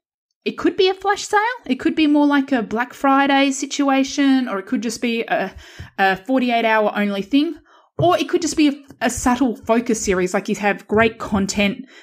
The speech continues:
for four weeks, and at the bottom of each piece of content, you say, "If you wanna go further with this, here's how to work with me." So it doesn't have to be blatant the whole time. I like to mix it up between a few different styles. So sometimes you've got condensed sales periods between it. Sometimes it's just a focus.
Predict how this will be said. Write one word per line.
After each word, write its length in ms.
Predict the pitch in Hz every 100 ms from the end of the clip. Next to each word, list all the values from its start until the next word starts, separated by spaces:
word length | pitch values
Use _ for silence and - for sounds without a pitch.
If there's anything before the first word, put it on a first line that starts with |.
| -
for 100 | 180
four 260 | - 233
weeks, 300 | 190 185 185
and 120 | - 185
at 60 |
the 60 | 185
bottom 280 | 226 226 196
of 140 | 170
each 220 | 180 -
piece 180 | 175 170
of 80 | 175
content, 600 | - 185 - 190 190 - - - -
you 140 | 180 185
say, 380 | - 214 180 180 -
"If 160 | 202
you 80 | 196
wanna 160 | 180 170
go 160 | 170
further 340 | 165 175 165 165
with 160 | 160
this, 260 | 165 160 - -
here's 220 | 175 165
how 100 | 160
to 60 | 151
work 240 | 139 -
with 140 | -
me." 240 | - - _ _ _ _ -
So 80 |
it 40 | 180
doesn't 180 | 185 185
have 60 |
to 60 | 165
be 320 | 160 151 160
blatant 460 | 147 139 139 139 -
the 60 |
whole 220 | - - -
time. 320 | - - - _ _ - _ - _ _ _ _ _
I 100 | 220
like 180 | 233 226
to 80 | 190
mix 180 | -
it 80 | 185
up 140 | 226 - _ - _ -
between 340 | 196 190 180
a 40 |
few 200 | 170 185
different 280 | 170 165 170
styles. 420 | - 262 262 262
So 60 | 196
sometimes 360 | 190 175 170 165
you've 80 |
got 140 | 180 -
condensed 640 | 185 254 254 - - -
sales 320 | - 247 247
periods 340 | 247 254 240 240
between 260 | 240 247
it. 80 | 240
Sometimes 400 | 233 220 226 214
it's 160 | 202 -
just 220 | 208 -
a 40 |
focus. 600 | 202 170 160 143 - -